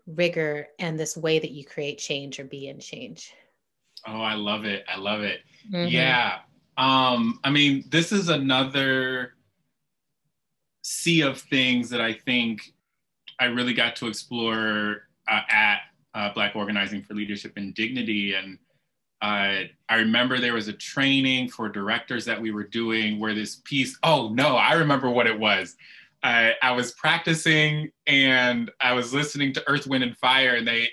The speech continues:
Speaker 2: I was listening to Devotion.
Speaker 1: Mm.
Speaker 2: And this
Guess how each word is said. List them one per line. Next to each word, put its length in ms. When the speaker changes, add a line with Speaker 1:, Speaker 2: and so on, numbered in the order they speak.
Speaker 2:
I 180
was 160
listening 260
to 160
Devotion. 680
Speaker 1:
Mm. 320
Speaker 2:
And 340
this 540